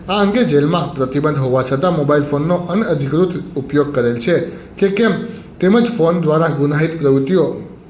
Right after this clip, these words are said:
પ્રસ્થાપિત કરવામાં આવેલ છે કે કેમ, જેલમાં પ્રતિબંધિત વસ્તુની અંદર કેવી રીતે ઘુસાડી, તે અંગે શહેર પોલીસે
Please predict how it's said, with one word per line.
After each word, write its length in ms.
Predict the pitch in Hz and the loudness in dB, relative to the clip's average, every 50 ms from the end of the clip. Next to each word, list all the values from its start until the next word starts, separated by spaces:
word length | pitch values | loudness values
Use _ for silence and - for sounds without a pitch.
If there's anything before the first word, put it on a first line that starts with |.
| - - - | -14 -6 -2
પ્રસ્થાપિત 560 | 135 135 131 135 147 143 139 185 208 190 - | 0 0 0 2 0 0 0 0 -2 -2 -2
કરવામાં 460 | - - 160 151 151 151 165 170 151 | -2 -2 0 2 2 0 0 0 0
આવેલ 200 | 139 135 147 151 | 2 2 2 2
છે 160 | 147 - 139 | 2 0 -2
કે 140 | 131 131 147 | 0 0 0
કેમ, 200 | 139 143 180 175 147 - - - - - - - - - - - - - - - | 0 2 0 0 0 -2 -6 -10 -12 -14 -16 -16 -16 -18 -18 -18 -18 -14 -6 -4
જેલમાં 520 | 147 135 143 151 156 185 214 208 151 131 - | 0 2 4 4 4 4 2 2 0 0 0
પ્રતિબંધિત 520 | 156 165 165 240 226 226 220 254 269 220 | 0 2 2 4 4 4 4 4 2 2
વસ્તુની 960 | 180 151 143 - - 185 185 180 175 - - - - 185 208 202 151 - - - - - - - - - - - - | 0 0 -2 -2 0 2 2 2 0 -2 -4 -6 -2 0 0 0 0 -2 -6 -10 -12 -16 -16 -18 -20 -20 -16 -8 -4
અંદર 320 | 131 147 160 220 247 - | -2 0 2 2 0 0
કેવી 260 | - 170 165 180 220 | 0 0 2 4 4
રીતે 240 | 214 214 220 - 254 254 | 4 4 2 2 0 0
ઘુસાડી, 500 | 208 147 143 135 156 156 170 175 147 117 113 - - - - | 0 -2 -2 0 0 2 2 2 0 -2 -4 -8 -10 -4 -2
તે 60 | 233 | -2
અંગે 340 | 240 240 180 175 175 220 202 | 0 0 0 2 2 2 2
શહેર 460 | 196 - 139 131 139 143 139 143 143 | 2 0 0 0 2 0 0 -2 -4
પોલીસે 380 | 139 127 127 131 135 - - 175 | -4 -2 -2 -2 -2 0 0 -2